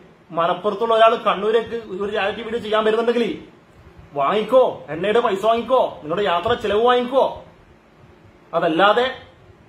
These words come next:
മറ്റുള്ള ഉഡായിപ്പുകൾ കാണിക്കാൻ ശ്രമിക്കരുത് തന്നെയാണ് പറയാനുള്ളത്. പച്ച മലയാളത്തിൽ കക്കാൻ നിൽക്കരുത്, നക്കാൻ നിൽക്കരുത്. ആരായാലും,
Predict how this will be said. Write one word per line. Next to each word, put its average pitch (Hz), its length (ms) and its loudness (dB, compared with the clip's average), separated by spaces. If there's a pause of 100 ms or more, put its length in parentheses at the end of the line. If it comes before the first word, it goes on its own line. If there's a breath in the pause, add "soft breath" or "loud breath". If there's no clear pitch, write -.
(220)
മറ്റുള്ള 190 460 0
ഉഡായിപ്പുകൾ 233 600 2
കാണിക്കാൻ 254 300 0
ശ്രമിക്കരുത് 214 480 0
തന്നെയാണ് 262 220 2
പറയാനുള്ളത്. 240 380 0
പച്ച 180 220 -2
മലയാളത്തിൽ 214 440 -2 (380)
കക്കാൻ 214 380 2
നിൽക്കരുത്, 208 400 -2
നക്കാൻ 185 340 -2
നിൽക്കരുത്. 190 460 -4
ആരായാലും, 202 760 4